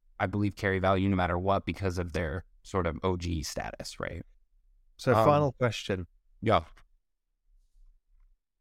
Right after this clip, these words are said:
Speaker 2: Where are you with your Cardano thesis? 'Cause that's where you started.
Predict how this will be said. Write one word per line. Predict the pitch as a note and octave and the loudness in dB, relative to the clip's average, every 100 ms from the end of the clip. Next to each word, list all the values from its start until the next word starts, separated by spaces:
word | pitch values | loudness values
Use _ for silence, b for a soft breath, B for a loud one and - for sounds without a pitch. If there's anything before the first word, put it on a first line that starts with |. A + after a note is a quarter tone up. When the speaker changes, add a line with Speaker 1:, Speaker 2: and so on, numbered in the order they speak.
| _ _ _ _ _ _ _ _ - | _ _ _ _ _ _ _ _ -8
Speaker 2:
Where | - C3+ | -2 2
are | C#3+ | 2
you | C#3 C3 | 2 2
with | A#2+ | 2
your | B2 A2 | 2 2
Cardano | A#2 A2+ A2 G#2 F#2 | 2 4 6 4 0
thesis? | - F2+ - F2+ - - - _ _ _ _ _ - _ - | 0 -4 -4 -8 -8 -14 -20 _ _ _ _ _ -20 _ -8
'Cause | - G2+ | 0 4
that's | C3+ - | 4 4
where | D3+ | 4
you | C3+ | 4
started. | B2 - C3+ A#2+ - A#2 D#3+ | -2 4 4 4 2 0 0